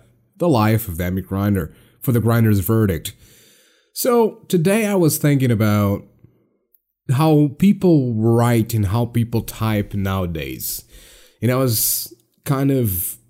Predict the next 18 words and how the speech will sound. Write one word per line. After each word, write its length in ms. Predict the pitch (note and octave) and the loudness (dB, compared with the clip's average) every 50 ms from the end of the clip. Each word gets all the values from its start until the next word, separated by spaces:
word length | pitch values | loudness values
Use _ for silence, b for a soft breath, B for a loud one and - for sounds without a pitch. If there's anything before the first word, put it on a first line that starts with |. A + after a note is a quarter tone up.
| _ _ _ _ _ _ _ _ _ _ _ _ | _ _ _ _ _ _ _ _ _ _ _ _
actually 640 | - C3 C3+ - - - D#3 D3 C#3+ C3 A#2+ A2 G2 | -6 -6 -6 -2 0 2 4 4 4 4 4 2 0
disgusted 1000 | E2 E2+ E2 G#2 G#2+ G#2+ - - - - - A2+ A2+ A#2 A#2 - - F#2+ F2 D#2 | -2 -4 -2 -2 -2 -2 -4 -8 -10 -6 -4 -2 -2 -2 -2 -2 -4 -4 -4 -4
by 540 | E2+ F#2 F2 E2+ E2+ E2+ E2 E2 E2 E2 D#2 - _ - _ _ _ _ - _ _ - | -6 -4 -4 -4 -4 -4 -4 -4 -6 -6 -10 -14 _ -20 _ _ _ _ -20 _ _ -12
the, 300 | A2 A2 F2+ E2 A#2+ A2+ G#2 G#2+ G#2 - B2+ | -10 -8 -4 0 0 0 0 -2 -6 -6 -2
just 400 | A2+ D3+ D3+ - - - A#2+ A#2 | 0 0 0 0 -2 -4 -4 -2
the 100 | C3+ C3 | -2 -2
thought 840 | - - - - - - D#3+ D#3 B2+ F2+ E2 - - - - - - - - - - - - | -2 -4 -6 -6 -4 -2 0 0 0 0 -2 -6 -10 -14 -16 -18 -18 -20 -20 -20 -20 -16 -10
of 460 | - G#2+ G2+ G2 F2+ D#2 - - - - - - | -6 -6 -4 -4 -6 -6 -10 -12 -16 -18 -20 -14
remembering 840 | - A#2 G#2 G#2+ A2 A2+ A#2 C3 C3+ C#3+ C3+ A#2 G#2+ G#2 F#2+ F2 E2+ | -10 -6 -2 0 2 2 2 2 2 2 2 2 2 2 0 0 -2
how 200 | - - - - - | -6 -12 -16 -20 -14
some 260 | - - - D3+ C#3+ | -10 -4 -2 0 0
people 460 | - - - - D3 A#2+ - C3 A#2 | -2 -2 -2 -2 -2 0 0 -2 -2
type 420 | A2 - - - A#2+ A#2 A2 - - | -2 -4 -4 -4 -4 -4 -4 -4 -4
on 140 | G#2 G2 G2 | -4 -4 -2
the 60 | G#2 | -2
internet. 360 | G2+ G#2 G2 F2 D#2+ E2 D#2+ - B B B B B B B B B B B B | -2 -2 -2 -4 -6 -8 -10 -14 B B B B B B B B B B B B
It's 300 | B C#3 C3+ - - - | B -2 0 -2 0 0
ridiculous. 840 | C#3 C3+ B2+ C#3+ D3 C#3 - - G#2+ F2+ E2 D2+ F2+ - - - | 0 2 2 2 2 2 2 2 0 0 0 -2 -6 -10 -12 -14